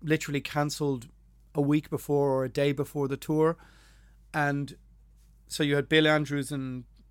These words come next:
Terry Butler. They came. No Rick Ross, uh, and no Chuck,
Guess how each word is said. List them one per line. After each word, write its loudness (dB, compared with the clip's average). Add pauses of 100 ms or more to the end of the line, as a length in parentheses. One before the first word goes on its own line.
(580)
Terry 2
Butler. -4 (600)
They 6
came. 0 (1300)
No 2
Rick 0
Ross, 0 (800)
uh, -8 (200)
and 0
no 4
Chuck, -2